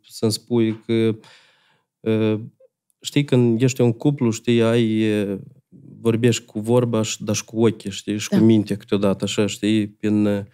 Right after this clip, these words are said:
Speaker 2: Telepatie.
Speaker 1: Da, da, da. Și eu am simțit că ea are nevoie, eu stau, știi?
Speaker 2: Mm.
Speaker 1: Nu pot să-ți lămuresc cum, deși și am simțit că trebuie
Speaker 2: Nici
Speaker 1: să
Speaker 2: nu
Speaker 1: stau,
Speaker 2: trebuie.
Speaker 1: dar eu
Speaker 2: Am
Speaker 1: și
Speaker 2: înțeles.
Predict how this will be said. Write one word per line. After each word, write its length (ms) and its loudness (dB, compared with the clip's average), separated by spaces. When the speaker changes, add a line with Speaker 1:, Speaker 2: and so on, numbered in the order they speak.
Speaker 2:
Telepatie. 600 2
Speaker 1:
Da, 200 4
da, 120 2
da. 200 -2
Și 540 0
eu 100 4
am 180 4
simțit 520 0
că 160 -6
ea 680 2
are 100 2
nevoie, 360 2
eu 120 0
stau, 360 -4
știi? 380 -6
Speaker 2:
Mm. 580 -2
Speaker 1:
Nu 140 6
pot 160 4
să-ți 180 -4
lămuresc 360 2
cum, 240 0
deși 360 -2
și 320 -4
am 180 4
simțit 400 2
că 100 -16
trebuie 140 2
Speaker 2:
Nici 100 4
Speaker 1:
să 80 2
Speaker 2:
nu 60 4
Speaker 1:
stau, 180 2
Speaker 2:
trebuie. 280 2
Speaker 1:
dar 240 4
eu 180 4
Speaker 2:
Am 60 4
Speaker 1:
și 220 -2
Speaker 2:
înțeles. 420 2